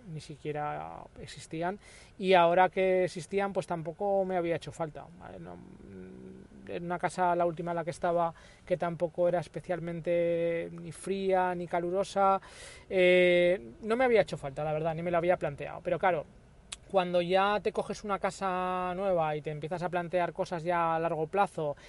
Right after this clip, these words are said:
y encima, pues, el técnico, lo que te digo, me dice que, pues, que los termostatos que nos han puesto que son un poco, pues eso, eh, que no son muy allá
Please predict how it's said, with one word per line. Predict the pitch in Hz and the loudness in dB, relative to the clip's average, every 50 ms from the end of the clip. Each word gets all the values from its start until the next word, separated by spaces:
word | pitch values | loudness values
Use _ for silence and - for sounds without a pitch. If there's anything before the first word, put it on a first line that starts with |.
| - - - | -20 -16 -10
y | - 170 | -8 -6
encima, | 165 156 180 175 180 180 | -6 -6 -6 -4 -2 -2
pues, | 180 180 - | -2 -2 -4
el | 170 156 | -4 -6
técnico, | 151 180 165 170 156 - 160 151 - | -6 -6 -8 -8 -8 -8 -8 -8 -8
lo | 165 - | -10 -12
que | - - | -12 -12
te | 175 175 | -10 -8
digo, | 180 175 160 160 | -6 -6 -8 -10
me | 156 165 165 | -12 -14 -14
dice | 165 - - 160 160 | -14 -14 -12 -14 -12
que, | - 160 156 156 151 151 151 156 160 | -10 -8 -8 -8 -8 -8 -8 -10 -10
pues, | - 147 - | -12 -12 -10
que | - 160 | -10 -10
los | 143 - | -10 -10
termostatos | - 151 160 - - 165 156 - | -10 -10 -10 -8 -8 -10 -10 -10
que | - | -10
nos | 170 147 165 | -10 -8 -8
han | 165 156 | -10 -10
puesto | 135 - 165 | -12 -12 -10
que | 156 160 | -10 -10
son | - 160 160 | -10 -12 -12
un | 160 151 | -10 -10
poco, | 165 160 - 170 160 160 160 160 160 160 165 | -10 -8 -6 -6 -4 -4 -4 -6 -6 -10 -12
pues | - 147 139 | -14 -18 -20
eso, | - 151 147 - - - | -20 -20 -20 -20 -18 -18
eh, | - - - - | -18 -20 -20 -20
que | - | -20
no | 135 143 | -20 -18
son | - 156 156 | -16 -14 -12
muy | 156 156 156 | -12 -8 -6
allá | 151 156 165 180 170 151 | -6 -2 0 0 0 0